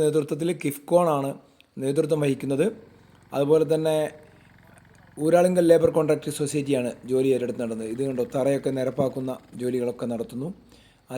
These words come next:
ചെറിയ ഉപയോ-, യന്ത്രം ഉപയോഗിച്ചാണ് ഈ തറയൊക്കെ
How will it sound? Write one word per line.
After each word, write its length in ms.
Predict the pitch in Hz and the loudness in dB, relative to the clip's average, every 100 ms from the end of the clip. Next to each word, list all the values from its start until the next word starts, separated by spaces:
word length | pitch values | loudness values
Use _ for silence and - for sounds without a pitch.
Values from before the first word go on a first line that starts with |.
| - | -6
ചെറിയ 240 | 131 135 131 - - _ _ _ _ _ _ _ _ _ _ _ _ _ _ _ _ _ _ _ _ - | -4 -2 -2 -6 -14 _ _ _ _ _ _ _ _ _ _ _ _ _ _ _ _ _ _ _ _ -16
ഉപയോ-, 280 | 135 139 139 - 143 | -6 -2 -2 -2 -2
യന്ത്രം 220 | 139 147 | 0 0
ഉപയോഗിച്ചാണ് 500 | 139 135 135 131 123 143 - - | 2 0 0 -2 -4 -8 -14 -14
ഈ 40 | 120 135 | -6 -2
തറയൊക്കെ 340 | 127 131 | 0 0